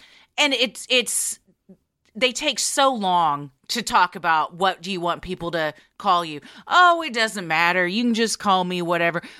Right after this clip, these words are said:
Well, I think we should all refer to you as Judge Crane because you've earned that. And, you know, I mean, just, it's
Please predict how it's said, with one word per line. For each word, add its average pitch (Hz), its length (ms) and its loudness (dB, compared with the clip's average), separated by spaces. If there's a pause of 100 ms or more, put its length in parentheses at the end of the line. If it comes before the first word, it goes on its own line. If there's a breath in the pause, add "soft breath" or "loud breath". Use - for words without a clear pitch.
(100)
Well, 185 300 0
I 220 140 4
think 226 280 -6
we 185 120 -2
should 185 200 -4
all 180 200 4
refer 185 340 -4
to 196 80 -6
you 214 240 -2 (300 loud breath)
as 165 340 0
Judge 165 320 -2
Crane 202 520 -2 (200 loud breath)
because 170 380 -4
you've 185 260 -4
earned 196 300 0
that. 214 240 2
And, 156 220 -10
you 220 140 -2
know, 226 200 2
I - 20 -2
mean, 226 400 -6 (320)
just, - 380 -4 (720 soft breath)
it's 233 360 -4